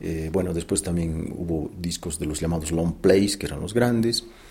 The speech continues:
Y hay algunos, ¿no? Hemos podido rescatar algunos,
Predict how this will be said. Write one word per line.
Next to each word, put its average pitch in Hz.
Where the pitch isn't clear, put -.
Y 101
hay 127
algunos, 101
¿no? 165
Hemos 104
podido 98
rescatar 98
algunos, 123